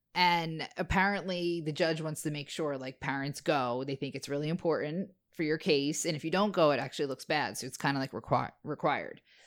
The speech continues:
And they only, so they do it twice a month. And, like, so I, 'cause I missed the first one, I had to reschedule or something, I had a meeting that day.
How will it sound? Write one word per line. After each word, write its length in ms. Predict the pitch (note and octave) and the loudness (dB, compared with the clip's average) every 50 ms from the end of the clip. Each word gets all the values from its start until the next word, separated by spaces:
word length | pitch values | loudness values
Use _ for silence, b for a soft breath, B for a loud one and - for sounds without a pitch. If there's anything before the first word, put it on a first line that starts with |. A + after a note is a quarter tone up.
| b b b b b b b b | b b b b b b b b
And 120 | - F3 F#3 | -2 0 2
they 100 | G3 G3+ | 4 4
only, 280 | A3 A#3 A3 - - | 4 2 0 -2 0
so 140 | - - G3+ | 2 4 6
they 100 | F#3+ F#3+ | 6 8
do 140 | F#3+ A3+ A#3 | 10 10 10
it 100 | G#3 - - | 10 8 6
twice 280 | - F3+ E3+ F#3 - | 2 2 2 2 2
a 40 | G#3+ | 2
month. 380 | F#3+ D#3 B2+ C#3 F3 - - - _ _ _ _ _ _ _ _ _ _ _ _ _ _ _ _ _ _ _ _ | 0 0 0 -2 -4 -6 -10 -16 _ _ _ _ _ _ _ _ _ _ _ _ _ _ _ _ _ _ _ _
And, 600 | F#3 F3+ F3 F3 E3+ E3 D#3+ D#3+ D#3+ D#3+ E3 D#3 D#3 - - - _ _ _ _ _ _ _ _ _ _ _ _ _ _ _ _ _ _ _ _ _ _ _ _ _ _ _ _ _ _ _ _ - | 2 2 4 6 6 4 4 4 2 2 0 0 0 -2 -6 -8 _ _ _ _ _ _ _ _ _ _ _ _ _ _ _ _ _ _ _ _ _ _ _ _ _ _ _ _ _ _ _ _ 0
like, 140 | G3 F3+ - | 0 2 6
so 120 | - A3 | 8 8
I, 160 | F3 F3+ E3 | 8 8 6
'cause 180 | F3+ - G3+ F3+ | 4 4 6 6
I 60 | F3 | 6
missed 160 | F3+ F#3 F#3 | 4 2 0
the 60 | - | -2
first 260 | D3+ - D#3 D3 - D3+ | 0 0 0 0 0 -2
one, 100 | C#3 C3+ | -4 -4
I 40 | |
had 100 | C#3+ C#3 | -2 -4
to 120 | C3 A2+ G#2+ | -4 -6 -8
reschedule 340 | B2 - - C3 A#2+ A2 F#2 | -6 -6 -6 -6 -6 -6 -8
or 40 | B2+ | -8
something, 200 | - C3 C3 B2+ | -6 -6 -6 -4
I 40 | B2+ | -6
had 80 | C3 B2+ | -6 -6
a 40 | |
meeting 240 | B2+ C3 B2+ C3 C3 | -6 -6 -4 -4 -4
that 140 | B2 A#2 B2 | -4 -4 -4
day. 240 | - G2 F#2 - | -4 -4 -4 -6